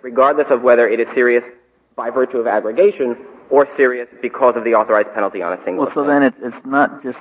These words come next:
Speaker 2: the, the power of the judge that you're concerned with, it's the dignitary or the s-, the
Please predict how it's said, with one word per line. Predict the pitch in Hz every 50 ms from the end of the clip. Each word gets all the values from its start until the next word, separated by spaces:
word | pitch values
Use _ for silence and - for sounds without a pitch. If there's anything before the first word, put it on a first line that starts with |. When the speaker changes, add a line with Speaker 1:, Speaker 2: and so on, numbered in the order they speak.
| _ _ _
Speaker 2:
the, | 113 110 - _ _ -
the | 123 117 113
power | - - - 127 120 123 131 131 127 127 120
of | 113 110 110
the | 120 110
judge | 107 120 120 120 127 127 120 -
that | - - -
you're | 120 113
concerned | - - 117 113 - - 123 120 120 123 120
with, | 123 127 127 _
it's | 107 101 - _ _ _ _ -
the | 110 107 104 101 - - 120 110
dignitary | - 120 120 131 131 117 - - 127 123 123 123 123 123
or | 123 110
the | 98 110 -
s-, | - -
the | - - - 110 - -